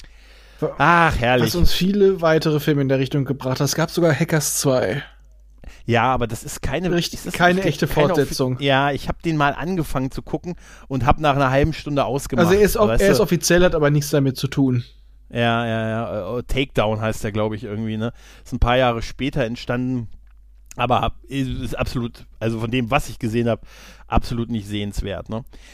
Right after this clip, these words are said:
Speaker 2: Was man aber wirklich sagen kann, dieser Film hat wirklich, glaub ich, eine Generation bezüglich, oder seitdem irgendwie auch das Bild, wie Hacker gesehen hat, irgendwie doch durchaus ein bisschen medial geprägt.
Speaker 1: Ja, und hat uns alle verarscht.
Speaker 2: Ja, tatsächlich,
Speaker 1: Matrix ist
Speaker 2: tatsächlich.
Speaker 1: realistischer beim Hacking als das.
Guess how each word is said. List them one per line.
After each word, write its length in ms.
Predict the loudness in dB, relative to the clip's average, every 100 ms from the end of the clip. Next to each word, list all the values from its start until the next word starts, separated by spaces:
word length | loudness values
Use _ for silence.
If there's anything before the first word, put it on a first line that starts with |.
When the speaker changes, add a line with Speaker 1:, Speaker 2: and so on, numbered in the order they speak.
| -20 -20 -4
Speaker 2:
Was 180 | -2 0
man 120 | 2
aber 180 | 2 2
wirklich 200 | -2 0
sagen 240 | 0 0
kann, 240 | -4 -4
dieser 200 | -4 0
Film 360 | 2 4 2 0
hat 120 | -4
wirklich, 300 | -6 -6 -10 -12 -20 -20 -16
glaub 180 | -8 -6
ich, 60 | -2
eine 140 | -2
Generation 840 | 0 0 -2 -4 -4 -2 0 -2 -6 -16 -14
bezüglich, 460 | -12 -10 -8 -8
oder 120 | -4
seitdem 400 | -2 -4 -2 -4
irgendwie 280 | -2 -4 -4
auch 80 | -4
das 180 | -6 -4
Bild, 280 | 0 0 0
wie 80 | -4
Hacker 320 | -4 -2 -4
gesehen 320 | -4 -2 -2 0
hat, 160 | -2 0
irgendwie 240 | -4 -4
doch 160 | -6 -4
durchaus 480 | -4 -2 -2 -4
ein 80 | -4
bisschen 320 | -8 -6 -2 -2
medial 380 | -2 -2 -2
geprägt. 400 | -4 -8 -8 -4
Speaker 1:
Ja, 120 | 0 2
und 120 | 2
hat 140 | 2
uns 100 | 0
alle 180 | 0 -2
verarscht. 600 | -2 -4 -4 -4 -6 -8 -20 -18 -16 -16 -6
Speaker 2:
Ja, 240 | -2 -2
tatsächlich, 140 | -2 4
Speaker 1:
Matrix 420 | 4 6 4 2
ist 40 | 2
Speaker 2:
tatsächlich. 280 | 0 4 4
Speaker 1:
realistischer 560 | 6 4 2 2 2
beim 180 | 2 2
Hacking 320 | 0 0 -2
als 220 | -2 -2 -4
das. 420 | -6 -4 -6